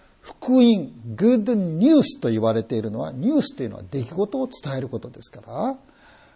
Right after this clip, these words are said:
まさに歴史の中の出来事。そこに私たちは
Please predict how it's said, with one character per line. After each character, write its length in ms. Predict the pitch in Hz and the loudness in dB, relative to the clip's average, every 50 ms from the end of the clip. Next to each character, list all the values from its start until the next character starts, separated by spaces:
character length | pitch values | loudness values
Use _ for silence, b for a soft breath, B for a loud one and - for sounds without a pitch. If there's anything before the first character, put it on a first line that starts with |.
| b b _ 113 | b b _ -20
ま 140 | 117 - | -20 -20
さ 220 | - - 175 190 202 | -18 -18 -16 -10 -6
に 300 | 214 220 196 180 170 - _ _ _ | -4 -4 -4 -6 -8 -14 _ _ _
歴 240 | 139 135 135 - - | -8 -8 -8 -8 -12
史 180 | - - 127 | -12 -8 -6
の 100 | 131 127 | -6 -4
中 300 | 120 120 120 113 110 101 | -4 -6 -6 -8 -10 -12
の 160 | 104 113 - - _ _ _ _ _ _ _ _ _ _ _ - | -14 -14 -16 -18 _ _ _ _ _ _ _ _ _ _ _ -12
出 100 | 120 104 | -12 -12
来 120 | - - | -12 -14
事。 140 | 117 - 80 - - - - _ _ _ _ _ _ _ _ _ _ _ _ _ | -18 -20 -20 -20 -20 -20 -20 _ _ _ _ _ _ _ _ _ _ _ _ _
そ 200 | - - 180 170 | -10 -8 -6 -4
こ 180 | - 202 220 | 0 2 4
に 280 | 226 233 220 165 B B B B B B | 4 4 4 2 B B B B B B
私 360 | - 117 - - 104 - - | -8 -6 -4 -4 -6 -6 -8
た 140 | - - 110 | -12 -16 -16
ち 160 | - - 120 | -14 -12 -10
は 260 | 113 135 170 202 202 | -6 -4 -4 -4 -6